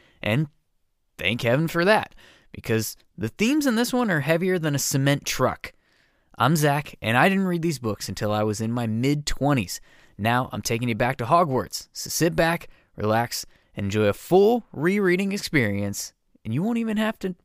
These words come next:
pick up a book. This episode, we're diving into Harry Potter and the Chamber of Secrets, Chapter Seven, Mudbloods and Murmurs.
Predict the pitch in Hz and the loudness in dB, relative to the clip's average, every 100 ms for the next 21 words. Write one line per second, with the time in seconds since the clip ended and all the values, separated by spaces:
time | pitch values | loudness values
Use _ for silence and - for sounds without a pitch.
0 | _ 220 214 208 196 233 - - _ _ | _ 0 2 0 2 0 0 -10 _ _
1 | _ _ _ _ _ _ - 180 190 156 | _ _ _ _ _ _ -2 2 2 0
2 | - 131 131 - 113 113 120 127 127 113 | 0 0 0 -4 -2 0 0 0 0 0
3 | 104 131 160 160 117 120 107 101 135 165 | 0 -2 0 -2 -2 -4 -4 -4 -2 -2
4 | 170 175 123 - 104 - - _ _ - | -2 -2 -4 -4 -6 -6 -12 _ _ -2
5 | 156 - 226 - 98 92 95 _ _ _ | -2 -2 -2 0 -2 -4 -12 _ _ _
6 | - 101 151 135 120 135 151 - - 90 | -2 2 2 2 0 -2 -4 -14 -10 -6
7 | 98 107 - - - | -4 -6 -8 -14 -16